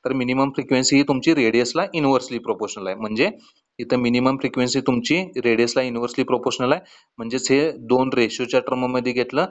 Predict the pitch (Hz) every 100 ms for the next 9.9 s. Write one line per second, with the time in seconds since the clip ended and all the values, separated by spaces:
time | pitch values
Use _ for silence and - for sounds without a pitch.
0 | - - - 120 127 123 127 127 131 139
1 | 143 - - 123 123 135 143 - 156 110
2 | - - - 117 120 - 135 139 123 120
3 | 120 131 131 147 127 117 117 127 127 147
4 | - _ _ _ 120 123 127 127 131 139
5 | 135 135 135 131 151 135 117 120 127 127
6 | 180 123 110 - 131 143 127 135 143 127
7 | 117 117 127 117 107 110 113 117 143 123
8 | 117 135 117 110 113 117 127 113 101 117
9 | 113 113 120 185 190 127 110 117